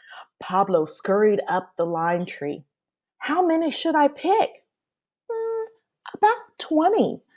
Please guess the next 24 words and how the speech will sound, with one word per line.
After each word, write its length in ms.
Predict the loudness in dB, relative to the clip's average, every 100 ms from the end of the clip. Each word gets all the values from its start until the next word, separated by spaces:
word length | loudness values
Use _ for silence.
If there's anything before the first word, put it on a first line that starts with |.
| _ _
said 260 | 4 6
Abuela. 600 | 6 2 0 2 0 -4 -12 _ _ _ _ _
"Nice 680 | 4 4 6 6 4 2 -8
big 420 | 2 8 8 8
ones." 600 | 2 0 -2 -6 -12 -16 _ _ _ _ _ _ _ _ _ -18 -16 2 4
As 160 | 4
Pablo 440 | 4 6 6 6 4
twisted 480 | 4 2 2 0
the 80 | 0
limes 400 | 2 2 0 -2
off 240 | -4 -4 -6
the 80 |
tree, 460 | -10 -6 -4 -4 -6 -16 _
he 140 | -2
counted 540 | -2 0 4 4 2 0
them 160 | -2 -2
in 140 | -2
a 80 | 0
loud 500 | 0 4 2 2 0
voice. 520 | 2 2 0 -10 -20 _ -20 -16
One, 640 | -4 4 6 6 4 2 -4 _ _ -12
two, 600 | -2 2 6 6 6 -4 _ _ -8
three, 600 | 0 2 2 0 -2 -6 _ _
four, 640 | 2 6 8 8 8 4